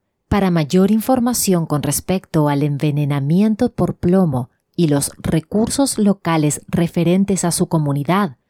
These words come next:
diríjase a Recursos en la página trece de esta guía. Regístrese para hacer de su hogar parte del Inventario Nacional de Materiales de Tuberías de Agua.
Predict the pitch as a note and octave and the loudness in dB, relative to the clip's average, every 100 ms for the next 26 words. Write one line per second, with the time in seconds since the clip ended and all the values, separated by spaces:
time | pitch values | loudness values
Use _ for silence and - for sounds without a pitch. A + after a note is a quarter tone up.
0 | _ _ _ _ - G#3 G3+ A#3 - C#4+ | _ _ _ _ -2 2 4 2 2 -2
1 | - G3+ - - D#3+ D3 C#3+ - A3 B3 | -2 -2 -2 -2 -4 -2 -4 -2 0 0
2 | - C3 C3+ - _ _ F3 E3 D3 D#3+ | 0 -2 -4 -8 _ _ 0 0 0 -4
3 | D#3+ - A#3+ B3 - A#3+ F#3+ C3+ B2+ C#3 | -4 -2 0 0 0 0 0 -2 -2 0
4 | C3+ - D#3+ D3 E3+ C#3+ A2 - _ _ | 0 -2 -4 0 0 0 -4 -14 _ _
5 | _ _ _ _ - - - - A#3+ G#3+ | _ _ _ _ -20 -20 -12 -4 -2 -2
6 | - D#4 - D3 C3 - C#3 - C#3+ C#3+ | 0 0 0 -4 -2 -2 -2 -2 -2 -2
7 | C#3+ - F#3 F#3 D#3 D3+ - D3 C#3 E3 | -2 0 0 2 0 -2 0 0 0 0
8 | G3 A#3 _ _ _ B3 C4+ C#4+ C4 B3 | -2 -4 _ _ _ -2 -2 -2 0 0
9 | B3+ A3+ A3 G#3 G3+ A3+ A3+ A#3 A3+ - | 0 0 0 0 0 0 0 0 0 0
10 | F#3 E3 C#3+ C#3 D3+ D#3 F#3 F3 F3+ C#3 | 0 0 0 0 0 0 0 0 0 0
11 | B2 - F#3 E3+ G3+ D3+ C#3 D#3+ F3+ G3+ | -4 -2 -2 0 0 2 2 2 2 0
12 | - A#3+ G#3 D3 C3+ C3 A#2+ | -2 0 2 0 -2 -6 -8